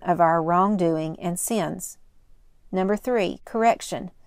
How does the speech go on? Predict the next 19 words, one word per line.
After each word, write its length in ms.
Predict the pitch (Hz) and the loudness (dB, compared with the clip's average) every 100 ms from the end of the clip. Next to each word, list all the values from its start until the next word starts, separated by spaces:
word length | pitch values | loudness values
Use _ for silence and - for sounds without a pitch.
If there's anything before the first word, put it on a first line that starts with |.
| _ - - - | _ -20 -20 -10
This 300 | 190 254 285 | 2 2 4
is 140 | 214 196 | 0 0
a 80 | 185 | -2
setting 420 | - 233 254 254 | 4 4 4 -2
straight 640 | - - 214 185 - - - - - - - | -6 -4 0 0 -2 -10 -20 -20 -20 -20 -6
of 100 | 185 | -6
some 240 | - 196 | -2 -2
idea 540 | 180 180 175 196 214 226 | 0 0 0 2 4 4
or 120 | 208 | 2
thought 440 | 196 185 165 156 - | 2 2 4 2 0
or 100 | 185 | -2
behavior 720 | 175 170 220 220 170 165 185 - - - | -2 -2 0 2 0 -6 -8 -16 -20 -4
that 200 | 165 165 | -2 -2
needs 320 | 170 175 - | -2 -4 -6
it. 140 | 104 - - - - _ - - - _ - - | -8 -10 -20 -20 -20 _ -20 -20 -20 _ -18 -4
And 160 | 180 | -2
number 280 | 175 175 233 | 0 -2 -4
four, 400 | - 160 160 165 | -2 0 2 0
training. 640 | - - 196 170 - 190 | -4 -4 -4 -4 -8 -10